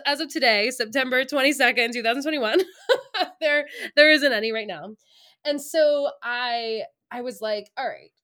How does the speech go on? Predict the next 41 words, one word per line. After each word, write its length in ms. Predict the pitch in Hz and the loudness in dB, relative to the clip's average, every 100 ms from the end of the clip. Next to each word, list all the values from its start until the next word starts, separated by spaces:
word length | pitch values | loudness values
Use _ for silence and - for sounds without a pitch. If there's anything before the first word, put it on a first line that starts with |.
| _ _ | _ _
well, 420 | 214 254 294 285 _ | -6 -4 -4 -6 _
we're 120 | 254 | -4
gonna 240 | 294 349 | -4 -4
do 180 | 262 233 | -10 -12
this. 320 | 214 226 - - | -10 -10 -14 -8
Everyone's 380 | 254 285 294 277 | -8 -4 -6 -6
gonna 200 | 254 240 | -10 -10
be 160 | 220 | -8
on 180 | 208 202 | -8 -8
mute." 260 | 190 185 - | -12 -12 -14
And 100 | 214 | -12
I 80 | 202 | -12
still 420 | - - 285 294 - - | -14 -12 -10 -10 -14 -12
think 260 | 208 202 | -10 -10
that 140 | - 202 | -12 -12
I 280 | 202 202 196 190 | -10 -8 -8 -10
will 160 | 196 190 | -12 -12
be 220 | 196 - | -14 -14
able 380 | 220 226 208 202 - - | -12 -10 -10 -10 -16 -12
to 520 | 196 185 175 170 180 _ _ _ _ _ _ _ _ _ _ | -8 -8 -8 -12 -16 _ _ _ _ _ _ _ _ _ _
live 480 | 233 220 240 226 190 | -16 -6 -4 -4 -6
my, 320 | 190 180 175 _ | -6 -6 -8 _
that, 260 | 180 180 - _ | -6 -6 -8 _
that 160 | 175 185 | -12 -10
mission, 500 | 165 151 - - - | -16 -16 -16 -20 -14
right, 260 | 170 170 160 | -10 -10 -10
of, 300 | 170 156 165 _ - | -12 -12 -16 _ -16
of 180 | 180 175 | -14 -14
inspiring 580 | 180 - 180 185 175 | -18 -10 -6 -6 -8
people 340 | 170 175 - 160 | -14 -20 -18 -20
to 140 | - | -20
discover 460 | 160 - 165 156 160 | -20 -18 -18 -16 -16
their 180 | 151 151 | -18 -18
voice. 420 | 139 87 - - | -18 -18 -20 -14
And 260 | 190 185 185 _ _ _ _ _ | -12 -12 -16 _ _ _ _ _
what 140 | - 233 | -10 -6
was 200 | 254 226 | -6 -6
really 320 | 294 320 247 | -4 -4 -4
interesting 460 | 240 226 - 196 175 | -8 -10 -10 -12 -10
about 280 | 156 156 | -14 -12
that, 260 | 160 160 | -10 -10